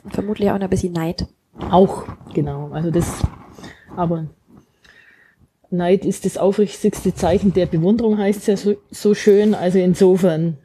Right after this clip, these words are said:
Speaker 2: müssen wir da durch.
Speaker 1: Eigentlich dann fast schon wieder ein Lob.
Speaker 2: Ja, genau.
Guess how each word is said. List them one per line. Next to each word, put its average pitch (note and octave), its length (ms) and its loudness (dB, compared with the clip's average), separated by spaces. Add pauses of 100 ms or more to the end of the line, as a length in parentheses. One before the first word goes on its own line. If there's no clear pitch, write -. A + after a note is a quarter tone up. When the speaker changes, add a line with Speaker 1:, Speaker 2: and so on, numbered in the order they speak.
(100)
Speaker 2:
müssen F3 280 0
wir D#3 60 -2
da C#3+ 120 -4
durch. C#3+ 300 -2 (160)
Speaker 1:
Eigentlich G#3 320 -4
dann G3+ 140 -4
fast - 260 -4
schon G#3 100 -4
wieder F#3 120 -6
ein F3 80 -8
Lob. E3 320 -2 (520)
Speaker 2:
Ja, D3+ 200 -6
genau. C#3 300 -8